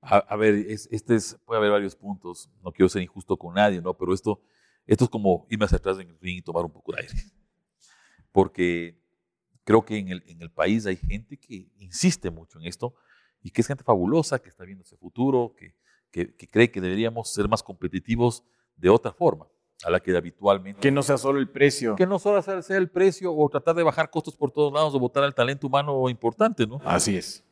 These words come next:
Speaker 2: así
Speaker 1: Eh,
Speaker 2: es.
Speaker 1: que eso pasa.
Speaker 2: Eso pasa.
Speaker 1: Lo vimos en pandemia, no hemos aprendido mucho y lo seguimos viviendo. Yo creo que las alianzas son tan críticas, una lección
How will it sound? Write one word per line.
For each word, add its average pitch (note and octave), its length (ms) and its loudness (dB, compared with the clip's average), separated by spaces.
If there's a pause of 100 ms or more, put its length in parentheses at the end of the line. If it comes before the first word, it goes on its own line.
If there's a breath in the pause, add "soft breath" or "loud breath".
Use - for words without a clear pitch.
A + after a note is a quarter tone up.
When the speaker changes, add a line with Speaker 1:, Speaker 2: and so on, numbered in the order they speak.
(120)
Speaker 2:
así G#2+ 120 0
Speaker 1:
Eh, G#2+ 180 4
Speaker 2:
es. G2+ 220 -2 (200)
Speaker 1:
que C#3+ 80 4
eso D3+ 140 2
pasa. - 500 -2
Speaker 2:
Eso G2 220 0
pasa. E2 180 2
Speaker 1:
Lo C3+ 60 10
vimos E3+ 220 0
en E3 100 -8
pandemia, D#3+ 400 -2
no D3 80 -8
hemos C3+ 140 0
aprendido C3 320 0
mucho D3 400 -6 (320 soft breath)
y A2 80 0
lo G#2+ 100 6
seguimos B2 400 -8
viviendo. E2+ 320 -6 (1160 soft breath)
Yo E3+ 120 6
creo C4+ 160 -2
que - 100 -8
las C#3+ 140 0
alianzas A2+ 720 -2 (200)
son C#3+ 300 -6
tan A2+ 180 -4
críticas, G#2 440 0
una A#2 160 -6
lección G#2+ 480 0